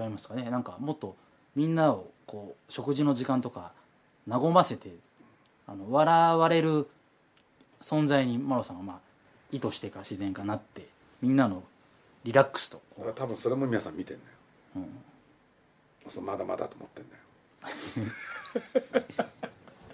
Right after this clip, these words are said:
Speaker 2: <laughs> 多分ね。
Speaker 1: そっちはまだまだなんですね、やっぱり。
Speaker 2: だってさ、そのカリオストロの時なんかね、そういう仕事のやり方でしょ。俺でスタジオの同じフロアの中に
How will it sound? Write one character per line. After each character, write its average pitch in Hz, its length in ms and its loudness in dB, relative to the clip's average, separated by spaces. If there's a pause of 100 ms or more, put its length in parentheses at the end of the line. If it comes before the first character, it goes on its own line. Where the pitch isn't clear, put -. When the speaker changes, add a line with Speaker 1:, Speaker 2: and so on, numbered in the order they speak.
(240)
Speaker 2:
<laughs> - 0 -
多 139 180 0
分 120 240 -6
ね。 120 200 -6 (640)
Speaker 1:
そ - 140 -8
っ - 40 -18
ち - 100 2
は 143 100 10
ま 131 120 6
だ 117 100 4
ま 117 120 4
だ 98 100 0
な 87 60 -10
ん 85 60 -16
で - 60 -12
す - 100 -10
ね、 - 120 -14 (280)
や 101 60 -20
っ - 20 -20
ぱ - 100 -14
り。 - 100 -10
Speaker 2:
だ 139 120 8
っ - 60 4
て 113 100 2
さ、 101 460 0 (480)
そ 107 120 -8
の 107 60 -6
カ 113 140 2
リ 131 60 4
オ 156 100 2
ス - 40 -6
ト 139 60 -2
ロ 113 100 -4
の 90 80 -12
時 92 80 -10
な 101 100 -12
ん - 40 -18
か - 120 -8
ね、 160 400 4 (760)
そ 123 220 -6
う 127 60 0
い 123 80 -2
う 120 180 -6
仕 - 180 -10
事 117 200 -6
の 117 100 -6
や 113 100 0
り 104 60 -6
方 107 160 -4
で 104 60 -8
し 190 100 -6
ょ。 - 240 -2 (400)
俺 113 160 -4
で 117 380 -2
ス - 100 -10
タ 123 120 0
ジ 120 80 -4
オ 127 100 -2
の 120 460 -4
同 123 120 -4
じ 113 80 -10
フ 113 140 -8
ロ 110 100 -2
ア - 20 -4
の 90 80 -8
中 87 160 -16
に - 120 -20